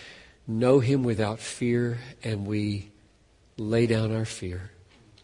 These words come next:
And we receive forgiveness, and we receive acceptance,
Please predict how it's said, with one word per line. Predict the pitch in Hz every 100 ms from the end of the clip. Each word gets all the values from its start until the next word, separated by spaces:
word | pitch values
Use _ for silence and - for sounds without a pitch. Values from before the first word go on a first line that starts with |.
| _ _ _ _ _ _ _ _ _ _
And | 107 104
we | 107
receive | 104 - - 127 123
forgiveness, | - 117 104 90 92 95 - - - - - - _ _ _
and | 104
we | 101
receive | 101 107 - 127 123
acceptance, | 123 - 107 - - 95 - -